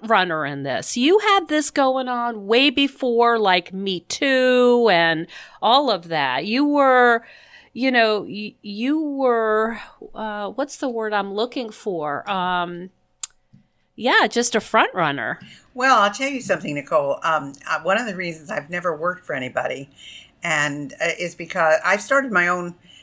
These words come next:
Speaker 2: business at twenty-one, but I started working, creating my own jobs at thirteen. And so I told my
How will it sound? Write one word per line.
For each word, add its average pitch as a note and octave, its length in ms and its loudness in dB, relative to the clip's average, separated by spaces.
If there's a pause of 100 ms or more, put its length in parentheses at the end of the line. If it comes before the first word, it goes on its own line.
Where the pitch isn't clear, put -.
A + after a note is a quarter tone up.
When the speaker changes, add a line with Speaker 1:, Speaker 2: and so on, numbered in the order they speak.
Speaker 2:
business F3 560 -2
at D#3+ 180 -4
twenty-one, D#3 680 -2
but D#3 240 0
I D#3 240 0
started G3+ 480 -2
working, D#3+ 560 -2
creating D#3+ 420 -6
my C#3+ 140 -2
own C#3 220 -4
jobs C#3 600 2 (360)
at D#3+ 200 -4
thirteen. D#3+ 800 -4 (540)
And D#3+ 300 0
so E3+ 640 0
I D#3 280 0 (140)
told C#4+ 380 -2
my C#3+ 320 0